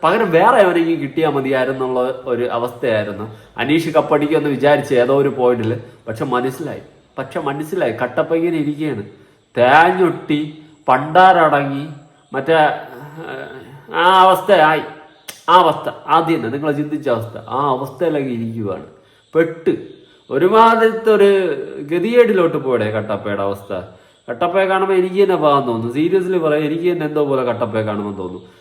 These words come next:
ആ ഇരിപ്പ് നിങ്ങളൊന്ന് നോക്കി നോക്ക്. അസൂയയ്ക്ക് ഒരു മുഖമുണ്ടെങ്കിൽ അത് ഇതാണ്. ഹോ,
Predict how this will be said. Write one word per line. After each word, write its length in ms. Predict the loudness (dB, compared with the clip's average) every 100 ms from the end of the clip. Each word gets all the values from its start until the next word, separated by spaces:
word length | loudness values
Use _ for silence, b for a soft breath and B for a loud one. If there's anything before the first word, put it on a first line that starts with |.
| B -4
ആ 100 | -2
ഇരിപ്പ് 420 | 0 0 -2 -2
നിങ്ങളൊന്ന് 300 | 0 -2 0
നോക്കി 260 | -2 -2
നോക്ക്. 160 | -6 -4
അസൂയയ്ക്ക് 580 | -6 -6 -2 -2 -2 -4
ഒരു 120 | -4
മുഖമുണ്ടെങ്കിൽ 720 | -4 -6 -4 -4 -6 -8 -8
അത് 140 | -8 -8
ഇതാണ്. 320 | -8 -10 -10
ഹോ, 240 | -10 -10